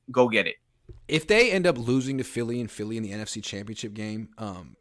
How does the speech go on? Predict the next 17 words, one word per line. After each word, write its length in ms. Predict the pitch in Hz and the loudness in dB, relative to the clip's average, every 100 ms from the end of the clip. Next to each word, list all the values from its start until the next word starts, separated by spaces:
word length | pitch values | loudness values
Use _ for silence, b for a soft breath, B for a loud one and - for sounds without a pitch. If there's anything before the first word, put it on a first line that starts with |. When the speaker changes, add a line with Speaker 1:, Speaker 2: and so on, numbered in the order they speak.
| _ | _
Speaker 2:
I 80 | 120 | -8
think 380 | - 139 123 - - | -2 -2 -2 -6 -4
it 80 | |
would 180 | 131 127 | -2 -2
be 160 | 117 117 | -4 -6
bitter 440 | 101 123 131 123 | -2 0 0 -2
because 420 | 110 107 120 110 | -6 -8 -8 -8
you'd 140 | 110 107 | -8 -8
say 600 | - 107 104 101 87 _ _ - b b b b b b _ | -4 -4 -4 -6 -10 _ _ -18 b b b b b b _
that 260 | 123 147 - | 0 0 2
game 180 | 143 | 0
should 200 | 131 147 | 2 0
have 80 | 135 | 0
been 140 | 131 127 | 0 -2
in 280 | 120 117 - _ | -4 -6 -12 _
Santa 220 | - 143 123 | -6 -4 -4
Clara. 360 | - 143 101 | -4 -4 -4